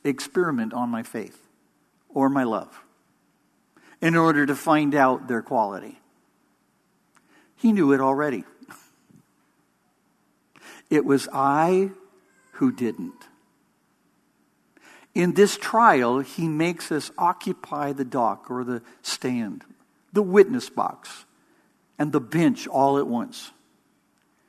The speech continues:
He always knew that my temple was a house of cards. His only way of making me realize that fact was to knock it down.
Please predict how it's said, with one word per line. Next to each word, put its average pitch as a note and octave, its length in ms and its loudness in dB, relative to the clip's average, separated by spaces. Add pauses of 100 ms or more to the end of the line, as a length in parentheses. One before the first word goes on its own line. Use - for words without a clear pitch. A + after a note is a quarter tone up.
(240)
He D#3+ 200 -2
always A#3+ 720 8
knew E3+ 500 2
that B2+ 200 -2
my D#3 300 0
temple D3+ 520 -6
was A2 200 -6
a G2+ 80 -10
house C#3 460 -6
of A#2+ 140 -10
cards. - 540 -12 (1900)
His C#3 240 -2
only F#3 240 0
way E3 320 2
of C3+ 160 0
making C#3+ 420 -4
me E3+ 160 -2
realize A#2+ 640 -2
that A2 260 -4
fact A2 480 -8 (1120)
was A#2 260 -4
to - 120 -14
knock A2+ 320 -8
it - 80 -10
down. G2+ 300 -12